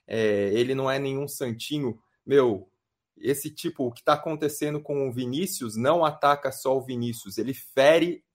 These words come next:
o direito à existência de tantos e tanta, de tantos e tantos jogadores, de tantos e tantos cidadãos,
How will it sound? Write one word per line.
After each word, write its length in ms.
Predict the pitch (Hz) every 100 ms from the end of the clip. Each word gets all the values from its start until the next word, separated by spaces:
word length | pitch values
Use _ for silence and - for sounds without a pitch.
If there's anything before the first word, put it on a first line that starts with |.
| -
o 80 |
direito 640 | 135 143 131 139 151 - -
à 140 | 135
existência 1040 | 139 131 139 - 131 147 151 - - 110 98 _ _ _ _ -
de 180 | 131 120 -
tantos 520 | 147 175 175 165 151
e 80 | 151
tanta, 560 | - 139 139 143 110
de 120 | 107
tantos 300 | 117 135 143 131
e 40 |
tantos 360 | - 131 123 120
jogadores, 680 | 127 123 110 123 156 160
de 100 | 139
tantos 320 | 135 143 143 139
e 60 |
tantos 400 | - 139 139 123
cidadãos, 800 | - 123 127 113 120 160 175 -